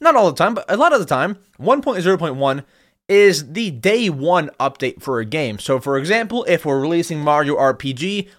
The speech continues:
hypothetically, you know, Nintendo likes to put out day one updates to, to fix things right when the game is released, and that's version one point zero point one. Mario Wonder didn't need that. It was just,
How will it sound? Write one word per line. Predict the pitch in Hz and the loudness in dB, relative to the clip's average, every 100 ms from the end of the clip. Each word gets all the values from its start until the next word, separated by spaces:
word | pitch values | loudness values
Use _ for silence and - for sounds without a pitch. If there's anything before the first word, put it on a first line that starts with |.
| - | -6
hypothetically, | 247 220 170 - 151 147 147 160 151 - _ _ _ _ _ _ _ | -4 -4 -6 0 0 0 -4 -4 -4 -8 _ _ _ _ _ _ _
you | - | -6
know, | 175 - | -4 -2
Nintendo | 170 202 285 269 | -2 -2 -2 0
likes | 220 | 0
to | 208 | -2
put | 196 185 | -2 4
out | 180 147 120 | 4 2 -2
day | 170 165 | 0 0
one | 170 139 151 139 | -2 0 0 2
updates | 135 139 - 151 147 - - | 0 -2 -2 -2 -2 -6 -6
to, | 120 - - - | -8 -8 -16 -14
to | - | -10
fix | - - 254 - - | -6 2 2 2 -2
things | 226 226 233 196 | -2 0 -4 -6
right | 160 147 127 | 0 0 0
when | 139 | -6
the | 127 | -4
game | 127 127 | -4 -4
is | 123 | -4
released, | 123 151 208 220 - - _ - | -4 -2 -2 -4 -8 -14 _ -4
and | 220 | 0
that's | 208 202 | 0 0
version | 143 175 165 151 143 | 0 0 2 -2 -2
one | 147 143 | -4 -4
point | 139 143 120 | -4 -6 -4
zero | 123 120 | -4 -4
point | 117 104 | -6 -6
one. | 135 135 82 - _ _ - | -4 -4 -6 -16 _ _ -6
Mario | 101 208 370 | -2 2 2
Wonder | 294 294 339 277 | 0 0 0 -2
didn't | 160 220 165 | 0 -2 0
need | 208 262 | -4 -4
that. | 139 98 - | -4 -4 -2
It | |
was | 247 269 | -2 -2
just, | 214 - | -2 -4